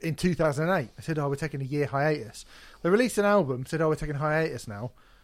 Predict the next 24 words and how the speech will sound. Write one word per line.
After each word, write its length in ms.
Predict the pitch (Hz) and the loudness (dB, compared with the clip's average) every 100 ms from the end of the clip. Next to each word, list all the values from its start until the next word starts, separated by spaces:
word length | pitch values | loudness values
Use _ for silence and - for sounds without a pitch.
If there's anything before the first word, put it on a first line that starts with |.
| _ - | _ -14
And 120 | - 160 | -4 -2
then 120 | 160 | 0
they 100 | 165 | 0
came 240 | 180 170 | 2 4
back 200 | 165 151 | 4 2
a 40 | 156 | 0
year 160 | 156 | 2
later 120 | 156 | 2
and 80 | 151 | 2
released 220 | 156 156 156 | 2 0 0
an 60 | |
album 200 | 151 147 | -2 0
like, 160 | 156 151 | 0 -2
like 180 | 156 156 | -4 -2
they 60 | |
normally 220 | 165 190 135 | -2 0 -2
did, 140 | 120 | -4
but 60 | 127 | -6
they 60 | |
just 220 | 135 139 | -6 -6
said, 220 | - 139 123 | -2 -2 -2
"We're 100 | 127 | -4
rele-, 260 | 135 139 | -2 -2
we're 140 | 135 | -2